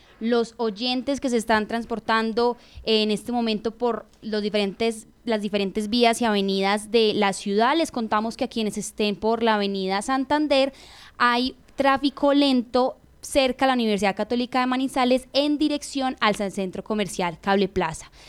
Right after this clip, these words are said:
Sin embargo, en la dirección hacia el centro de la ciudad encontramos que por esa zona hay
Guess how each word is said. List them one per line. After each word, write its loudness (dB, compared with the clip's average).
Sin 0
embargo, 2
en 0
la 4
dirección -2
hacia 0
el 2
centro -2
de 0
la 2
ciudad 2
encontramos 0
que -2
por 0
esa 0
zona 0
hay 0